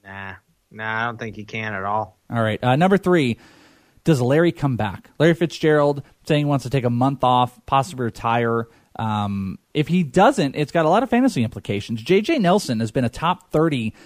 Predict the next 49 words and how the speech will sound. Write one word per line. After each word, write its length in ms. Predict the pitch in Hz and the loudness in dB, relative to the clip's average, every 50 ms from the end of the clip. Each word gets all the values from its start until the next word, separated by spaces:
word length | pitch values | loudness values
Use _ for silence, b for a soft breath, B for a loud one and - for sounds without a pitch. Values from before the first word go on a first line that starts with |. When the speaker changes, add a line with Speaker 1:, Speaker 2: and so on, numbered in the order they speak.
| B B B - | B B B -2
Speaker 2:
fantasy 260 | 160 175 170 - 156 | -2 0 0 0 0
wide 220 | 135 123 120 117 | 2 2 2 0
receiver 300 | 113 - - 127 113 110 101 | -2 -4 -4 -4 -4 -4 -6
for 200 | - - 113 107 | -6 -6 -6 -4
the 80 | 104 | -2
last 280 | 104 120 131 139 - - | 0 0 0 0 -2 -2
couple 240 | - 135 - 135 120 | -2 -2 -2 -4 -6
weeks. 420 | 110 107 110 117 - - - - b b b b b b b - | -6 -6 -6 -6 -8 -12 -18 -20 b b b b b b b 0
Does 160 | 151 151 - | 0 2 2
he 100 | 220 233 | 2 0
vault 320 | 196 180 185 180 180 175 | 2 4 4 4 4 2
into 280 | 190 180 165 - 165 147 | 0 -2 -2 0 0 0
a 20 | 131 | 2
number 260 | 131 135 147 151 143 | 2 0 0 0 0
one, 520 | 123 113 123 120 113 107 104 104 107 - - - | 0 2 2 2 2 2 0 -2 -2 -4 -6 -6
um, 640 | 110 110 107 104 104 101 98 98 98 95 95 - - _ _ _ _ _ | -4 -2 -2 0 -2 -2 -2 -2 -4 -4 -6 -8 -12 _ _ _ _ _
for 160 | - 156 139 | 0 2 2
the 80 | 135 127 | 2 2
Cardinals 460 | - 120 110 104 107 107 107 104 - | 2 2 0 0 0 -2 -2 -2 -2
and 180 | 87 104 120 | -2 0 0
maybe 280 | 117 120 127 131 151 143 | 0 0 0 0 0 0
a 40 | 123 | -2
fantasy 520 | - - - 120 147 196 214 - - 117 110 | -2 -4 -4 -2 -2 -2 -2 -2 -4 -4 -4
wide 220 | 101 104 104 104 104 | -4 -4 -4 -4 -4
receiver 320 | 107 - - 120 107 107 | -6 -6 -4 -4 -2 -2
number 220 | 104 104 101 101 104 | -2 -4 -4 -6 -8
two? 340 | - - 147 151 156 151 | -6 -2 -2 0 0 0
What 140 | 147 131 123 | 0 0 0
about 200 | 120 123 113 104 - | 2 2 0 0 0
John 260 | - 120 120 117 110 | 0 0 0 0 0
Brown? 320 | 92 117 117 123 127 127 127 | 0 0 0 2 2 2 2
What 120 | 143 175 | 0 0
do 60 | 196 | 0
you 100 | 190 175 | 0 -2
think? 400 | - - - 123 104 95 - - - | -4 -2 -4 -4 -4 -4 -10 -14 -8
Does 280 | - - 147 160 151 147 | -2 0 2 2 2 2
Larry 220 | 160 160 151 151 139 | 2 2 2 2 0
come 220 | - 160 147 139 | 0 0 0 2
back? 320 | 127 135 131 131 131 - - | 2 2 4 2 2 0 0
What 100 | 139 131 | 0 0
does 100 | 127 127 | 0 -2
it 100 | 135 123 | -2 -2
mean 160 | 131 127 123 | -2 -2 -2
for 100 | - 127 | -2 -4
J 180 | 117 123 123 120 | -2 -2 -2 -2
J 120 | 113 120 113 | -2 -2 -2
Nelson, 340 | 117 117 113 - 117 107 | -2 -2 -2 -2 -4 -4
John 220 | 101 110 104 104 98 | -4 -4 -4 -4 -4
Brown? 320 | 104 101 98 92 90 95 | -4 -4 -4 -6 -8 -10